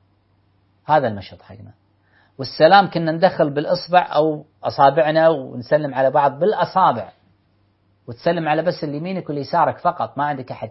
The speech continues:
سنين. هذا غير المعسكر الخامس والسادس اللي لا،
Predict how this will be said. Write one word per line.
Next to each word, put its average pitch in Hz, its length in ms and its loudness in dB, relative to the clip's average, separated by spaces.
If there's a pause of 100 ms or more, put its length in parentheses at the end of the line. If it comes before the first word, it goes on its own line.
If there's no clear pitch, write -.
(100)
سنين. 147 320 -8 (1500)
هذا 127 260 6
غير 185 280 4
المعسكر 180 340 -2
الخامس 180 400 0
والسادس 180 640 -4
اللي 202 160 0
لا، 220 200 -2